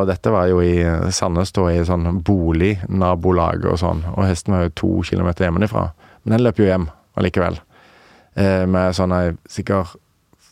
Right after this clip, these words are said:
tre, fire hundre kilos kjerre etter seg. Det var ingen lett sulk i. Ehm, så gjennom nabolag og greier. Jeg husker sånn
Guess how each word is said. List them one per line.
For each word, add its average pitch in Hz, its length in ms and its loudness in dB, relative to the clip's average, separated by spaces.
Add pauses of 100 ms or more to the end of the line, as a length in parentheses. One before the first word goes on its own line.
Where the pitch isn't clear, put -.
(840)
tre, - 320 0
fire 87 340 2
hundre 98 320 2
kilos 95 340 0
kjerre 92 460 -2
etter 95 240 -4
seg. 87 180 -4
Det 90 80 0
var 92 80 2
ingen 101 160 0
lett 92 220 -4
sulk - 260 -2
i. 98 60 -8 (800)
Ehm, 98 1400 0 (160)
så 104 260 0
gjennom 98 520 2
nabolag 92 580 0
og 92 140 0
greier. 85 360 -2
Jeg 101 140 -2
husker 98 260 -2
sånn 95 200 -2